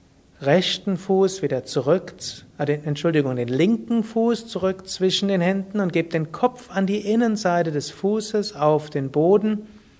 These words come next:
Genieße wieder diese schöne Dehnung im Hüftgelenk. Dann hebe den Kopf wieder hoch,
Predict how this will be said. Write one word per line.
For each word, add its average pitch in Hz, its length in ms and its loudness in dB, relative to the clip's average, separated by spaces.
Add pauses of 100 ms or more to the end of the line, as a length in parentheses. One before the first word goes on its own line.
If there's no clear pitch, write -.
(920)
Genieße 156 580 -2
wieder 151 160 4
diese 143 220 -2
schöne 190 360 2
Dehnung 165 360 2
im 139 200 -2
Hüftgelenk. 175 760 -2 (1500)
Dann 220 220 0
hebe 156 420 4
den 139 200 2
Kopf - 420 -4
wieder 139 320 4
hoch, 214 400 4